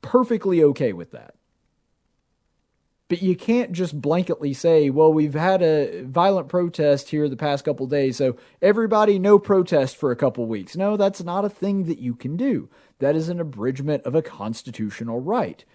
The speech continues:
and it is protected under the law. So the A C L U, one hundred percent right on this. However, here's my question to the A C L U.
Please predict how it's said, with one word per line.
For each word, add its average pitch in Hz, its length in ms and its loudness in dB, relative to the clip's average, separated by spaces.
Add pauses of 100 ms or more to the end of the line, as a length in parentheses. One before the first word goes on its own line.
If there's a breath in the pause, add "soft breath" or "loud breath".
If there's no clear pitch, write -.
(120)
and 135 140 -4
it 147 160 -4
is 143 260 -4
protected 170 760 -4
under 123 300 -4
the 131 140 -4
law. 143 380 -4 (380 soft breath)
So 165 460 4 (500)
the 120 200 -6
A 156 40 4
C 185 180 -2
L 190 160 2
U, 190 220 0
one 196 80 2
hundred 165 180 -2
percent - 280 -8
right 208 180 2
on 127 200 0
this. 85 340 -12 (1000)
However, 165 520 2 (280 soft breath)
here's 277 280 0
my 226 140 0
question 214 460 -2
to 139 80 -10
the 120 180 -2
A 110 80 -4
C 107 180 -8
L 98 140 -6
U. 82 260 -14